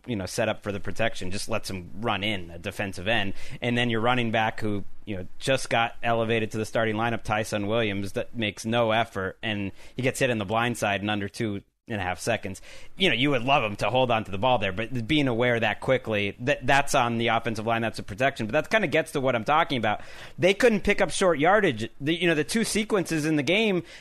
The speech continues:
that mattered the most to me were the end of the first half, where they have a short yardage situation and they can't pick it up just running straight, like, Ravens power or read action type, uh, action, and they give time,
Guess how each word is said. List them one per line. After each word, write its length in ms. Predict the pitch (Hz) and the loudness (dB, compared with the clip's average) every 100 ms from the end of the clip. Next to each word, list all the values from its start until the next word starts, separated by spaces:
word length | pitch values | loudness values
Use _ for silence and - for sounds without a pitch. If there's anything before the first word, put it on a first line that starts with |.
| - | -2
that 140 | 147 | 0
mattered 320 | 151 170 175 | 4 4 4
the 60 | 156 | 2
most 320 | 143 214 - | 4 2 2
to 60 | 156 | 0
me 160 | 156 | 0
were 160 | 156 147 | 2 2
the 120 | 143 | 2
end 200 | 151 196 | 2 2
of 40 | 196 | 0
the 60 | |
first 320 | 175 170 160 | -2 -2 0
half, 400 | 170 175 180 165 - - - | 2 4 4 2 -6 -20 -6
where 200 | 139 156 | 0 2
they 140 | 151 143 | 2 0
have 260 | 143 170 | 2 2
a 60 | 170 | 2
short 260 | - 175 | 2 2
yardage 360 | 147 160 156 135 | 2 2 2 -2
situation 840 | - 147 135 139 180 - 131 135 - - - | -4 -2 0 2 2 0 0 0 -4 -16 -4
and 140 | 139 | 0
they 80 | 151 | 0
can't 380 | 143 - 180 - | 0 0 0 0
pick 180 | 175 165 | -2 2
it 80 | 139 | 2
up 180 | 190 | 2
just 220 | - 143 - | 0 -4 -2
running 540 | 117 143 160 143 135 | 2 4 4 2 0
straight, 520 | - - 151 156 - - | -6 0 2 2 0 -2
like, 160 | 127 123 | -2 0
Ravens 600 | 117 143 151 156 151 139 | 0 2 2 2 0 -2
power 500 | - 143 151 151 147 | -2 2 4 4 2
or 280 | 131 135 123 | 4 2 2
read 260 | 131 143 | 2 2
action 480 | 135 143 - - 123 | 4 2 0 -2 -2
type, 340 | - 131 123 - - - | 0 0 0 -6 -18 -4
uh, 280 | 123 117 120 - | 0 2 0 -4
action, 520 | 117 160 - 131 120 - - 160 | 0 0 2 0 0 -4 -12 -2
and 160 | 151 | 0
they 80 | 147 | 2
give 260 | 120 160 156 | 4 2 2
time, 500 | 147 156 185 147 | 0 2 4 2